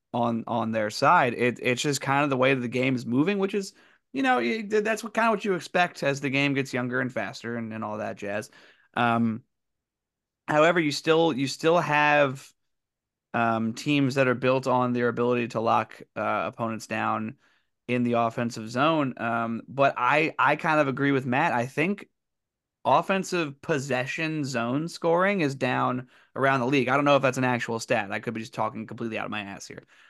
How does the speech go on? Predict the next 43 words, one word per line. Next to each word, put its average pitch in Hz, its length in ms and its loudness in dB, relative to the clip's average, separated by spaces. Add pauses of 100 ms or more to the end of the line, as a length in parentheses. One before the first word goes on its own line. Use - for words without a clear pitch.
But 135 120 2
I 135 100 4
think, 160 260 0
like, 170 280 4
teams 160 400 -4
possessing 131 540 -4
the 151 60 -4
puck 151 220 0
in 147 80 -2
the 135 80 0
zone, 127 300 0
moving 123 240 -2
it 123 60 -4
around 113 260 -2
and 107 120 -8
scoring 110 340 -6
based 110 280 -4
off 110 180 -2
that 117 280 -2 (260)
has 131 160 0
really 147 180 0
diminished 135 440 -2
in 160 60 -4
the 156 80 0
league. 170 260 2
And 143 80 -2
a 123 40 0
lot 127 180 0
more 135 140 2
teams 127 400 -2
are 117 100 0
looking 120 380 -4
for 120 140 -4
that, 113 320 -2 (280)
that 107 220 -2
rush 117 340 0
attempt, 117 560 -4
that 107 260 -2
intercepted 123 580 -2
pass 117 320 -2
that 110 180 -6
springs 120 460 -4
the, 117 220 -4